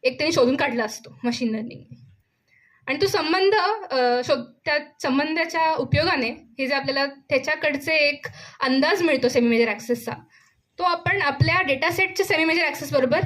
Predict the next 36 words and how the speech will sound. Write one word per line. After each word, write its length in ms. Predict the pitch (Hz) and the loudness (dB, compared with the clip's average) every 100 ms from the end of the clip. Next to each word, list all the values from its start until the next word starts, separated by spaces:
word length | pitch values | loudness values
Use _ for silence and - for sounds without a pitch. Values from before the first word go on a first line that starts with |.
| - | -2
मॅच 300 | 285 277 - | -2 -2 -2
करतो. 280 | 277 277 - - - - - _ _ _ _ _ | -4 -4 -14 -16 -16 -16 -20 _ _ _ _ _
म्हणजे 180 | 254 330 | -2 0
असं 260 | 339 381 | 0 0
असतं 240 | 370 330 285 | 0 0 0
की 100 | 330 | 0
टीचर 480 | 330 320 277 - 330 | 0 -2 -2 -2 0
जेव्हा 260 | 330 302 311 | 2 2 2
आपल्या 320 | 302 311 320 320 - - | 0 0 -2 -4 -16 -14
स्टुडंटला 400 | - 285 302 320 | -4 0 0 2
म्हणते 280 | 330 294 285 | 0 0 -2
की 140 | 285 | -4
"बरं, 500 | 277 285 - - - | 2 2 2 -6 -4
तुला 140 | 269 294 | -2 0
मी 80 | 339 | 0
शिकवलं 340 | 349 320 330 | 2 2 2
हे 100 | 339 | 2
गणित 200 | 277 277 277 | 2 2 0
कसं 160 | 285 | -4
सोडवायचं, 420 | 285 254 233 226 | 2 2 4 0
आता 140 | 220 277 | -2 -2
तू 220 | 285 349 | 2 2
हे 100 | 381 | 2
गणित 220 | 330 330 | 2 -2
सोडव, 480 | 339 - 269 262 339 - _ _ | -2 4 4 4 0 -4 _ _
नवीन 240 | 262 262 311 | 2 2 2
गणित, 260 | 302 262 427 - - - | 2 0 0 -4 -10 -8
आणि 140 | 254 294 | -4 0
मला 160 | 330 | 0
उत्तर 240 | 339 - 302 | 0 0 -2
सांग." 220 | - 190 - _ _ | -2 -6 -12 _ _
टीचरला 320 | 277 277 349 427 | 0 0 2 2
माहिती 240 | 427 453 | 4 2
असतं 200 | 539 427 | 2 2
उत्तर 240 | 330 269 | 0 0
काय, 260 | 240 220 220 | 0 -2 -6